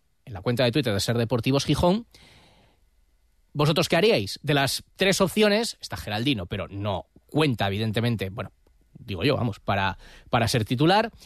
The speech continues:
y de las otras tres combinaciones que puede sacar Ramírez, ¿cuál pondríais vosotros? Desde luego, mayoritariamente, ha votado más gente, ciento cuarenta y dos votos.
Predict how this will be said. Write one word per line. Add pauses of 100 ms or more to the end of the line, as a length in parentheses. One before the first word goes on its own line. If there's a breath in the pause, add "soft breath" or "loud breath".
(400 loud breath)
y
de
las
otras
tres
combinaciones
que
puede
sacar (160)
Ramírez, (300 soft breath)
¿cuál
pondríais
vosotros?
Desde
luego,
mayoritariamente, (220)
ha
votado
más
gente,
ciento
cuarenta
y
dos
votos.